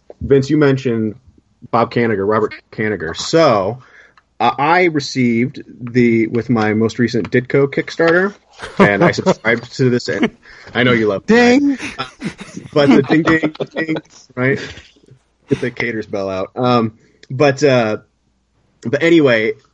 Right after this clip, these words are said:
Speaker 1: I, I also subscribed to Robin Snyder's, uh, The Comics, his newsletter, and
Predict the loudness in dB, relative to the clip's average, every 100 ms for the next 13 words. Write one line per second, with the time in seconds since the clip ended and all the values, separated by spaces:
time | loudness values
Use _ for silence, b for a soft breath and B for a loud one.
0 | _ _ -6 -2 0 0 -4 -4 -10 -14
1 | -10 -10 -8 -8 -8 -10 -8 -6 -4 -4
2 | -8 -8 -8 -8 -10 -6 -4 -4 -4 -4
3 | -4 -6 -2 0 0 -2 -6 B B B
4 | -2 2 2